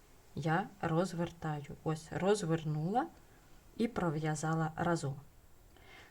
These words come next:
Зараз покажу, що треба робити, якщо ви будете, ну, скажімо так, е, ось в цей бік, якщо треба буде зробити. Беремо накид, знімаємо.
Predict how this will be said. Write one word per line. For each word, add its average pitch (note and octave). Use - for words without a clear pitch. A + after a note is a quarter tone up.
Зараз F3
покажу, F3+
що G#3
треба E3+
робити, F3
якщо D#3+
ви F#3+
будете, E3+
ну, F3
скажімо E3
так, D#3+
е, D3+
ось -
в -
цей D3+
бік, C#3+
якщо D#3+
треба D3+
буде D3
зробити. D3
Беремо E3
накид, E3
знімаємо. E3+